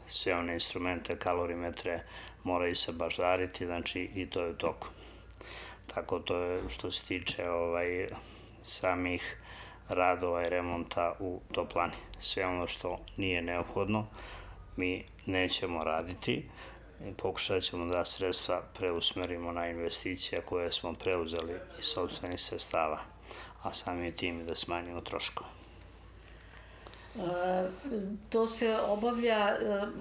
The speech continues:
Speaker 2: tokom čitavog leta ili, e, postoji neki period u kome se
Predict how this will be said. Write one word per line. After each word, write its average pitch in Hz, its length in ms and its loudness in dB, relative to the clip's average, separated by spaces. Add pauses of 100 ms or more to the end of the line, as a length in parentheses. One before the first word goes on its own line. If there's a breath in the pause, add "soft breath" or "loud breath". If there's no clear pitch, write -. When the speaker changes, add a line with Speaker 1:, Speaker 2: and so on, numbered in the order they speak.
(840)
Speaker 2:
tokom 180 280 2
čitavog 247 460 2
leta 247 580 8
ili, 226 480 6 (720)
e, 214 120 -6
postoji 226 400 4
neki 220 240 2
period 214 400 4
u 208 60 2
kome 208 360 2
se 190 420 4